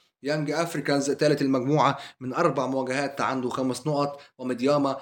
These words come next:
من أربع مواجهات عنده أربع نقط. مدياما بقيله الحقيقة مباراة مهمة أمام بالوزداد إن شاء الله في الجولة الستة،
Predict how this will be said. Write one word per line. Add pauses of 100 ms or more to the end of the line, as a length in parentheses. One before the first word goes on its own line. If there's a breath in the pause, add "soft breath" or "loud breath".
(140 loud breath)
من
أربع
مواجهات
عنده
أربع
نقط.
مدياما (280 loud breath)
بقيله
الحقيقة
مباراة (280 loud breath)
مهمة
أمام
بالوزداد
إن
شاء
الله
في
الجولة
الستة،